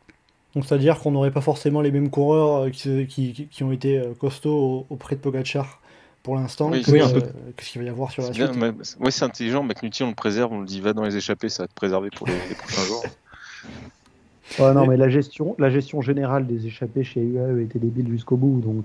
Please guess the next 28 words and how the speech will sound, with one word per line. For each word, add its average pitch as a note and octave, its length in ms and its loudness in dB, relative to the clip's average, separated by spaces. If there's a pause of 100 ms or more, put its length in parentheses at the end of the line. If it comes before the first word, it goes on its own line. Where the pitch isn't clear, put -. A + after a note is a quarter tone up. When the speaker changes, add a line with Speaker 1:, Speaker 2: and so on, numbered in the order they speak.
Speaker 4:
euh, A2+ 60 -4
bon. A2 220 -2 (480)
Speaker 1:
Ça, D#3 160 8
justement, F3 340 4
le E3+ 140 6
fait E3 140 2
d'envoyer C#3+ 440 4
Lengen D3 500 4
puis C#3+ 140 -2
McNulty C#3 440 0
dans D3+ 100 4
les B2+ 160 2
échappées, C3 360 2
des B2 120 2
grosses A#2+ 300 0
gé-, A#2 300 -6
échappées B2+ 300 -4
assez B2+ 220 -2
fournies, C#3+ 420 0 (400)
euh, B2 400 -2
est-ce C3 80 2
Speaker 4:
Ouais. C3+ 140 6
Speaker 1:
que C3+ 40 0
vous C3 60 -2
avez C#3 140 4
compris C#3 320 0
cette B2+ 180 -2
stratégie ? A#2+ 480 -8